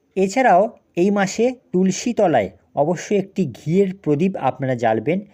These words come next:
শ্রী বিষ্ণু এবং দেবী লক্ষ্মীকে প্রসন্ন করার জন্য এটি একটি অত্যন্ত সহজ উপায়। এই সমস্ত উপায়গুলো আপনারা করুন। এই অগ্রহায়ণ মাসে এই বিশেষ কাজগুলো যদি করতে পারেন, তাহলে খুবই ভালো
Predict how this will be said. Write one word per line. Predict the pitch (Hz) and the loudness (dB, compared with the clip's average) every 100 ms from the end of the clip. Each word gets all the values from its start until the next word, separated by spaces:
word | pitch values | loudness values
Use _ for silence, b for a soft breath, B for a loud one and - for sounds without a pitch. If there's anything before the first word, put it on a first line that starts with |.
| b b b _ | b b b _
শ্রী | - 175 | -4 -2
বিষ্ণু | 160 - 190 214 | -2 -4 -4 -4
এবং | 233 135 143 120 | -2 -4 -6 -2
দেবী | 135 175 | -2 0
লক্ষ্মীকে | 156 143 143 - 160 151 | 0 0 -2 -8 -4 -4
প্রসন্ন | - 117 - 151 | -4 -6 -6 -6
করার | 160 139 135 | -2 -2 -2
জন্য | 120 135 151 - | -4 -6 -8 -6
এটি | 131 131 | -8 -4
একটি | 127 - | -6 -4
অত্যন্ত | 123 120 - 135 135 151 151 _ | -4 -4 -8 -10 -6 -6 -8 _
সহজ | 123 123 127 | 0 0 -2
উপায়। | 107 90 98 98 _ _ _ _ _ _ _ _ _ | -8 -6 -6 -8 _ _ _ _ _ _ _ _ _
এই | 202 233 | -2 -2
সমস্ত | 262 254 240 - | -2 -2 -4 -2
উপায়গুলো | 247 233 156 190 196 196 196 | 0 0 0 0 0 2 2
আপনারা | 180 175 170 | 0 -2 -4
করুন। | 170 147 175 196 - _ | -2 -2 -2 -4 -12 _
এই | 156 | 0
অগ্রহায়ণ | 151 135 120 165 170 | 2 0 -2 -4 -2
মাসে | 165 - 175 | -4 -4 -6
এই | 180 165 165 190 190 - | -8 -4 -2 -2 -4 -10
বিশেষ | 120 147 - 220 - | -12 -10 -6 -6 -4
কাজগুলো | 160 147 139 143 143 | -2 -2 -2 -4 -2
যদি | 139 131 | -4 -6
করতে | - 123 - | -6 -6 -6
পারেন, | 156 151 156 170 - | -2 -2 -2 -6 -10
তাহলে | 120 113 117 | -6 -4 -4
খুবই | - - 143 | -8 -6 -4
ভালো | 107 110 | -4 -6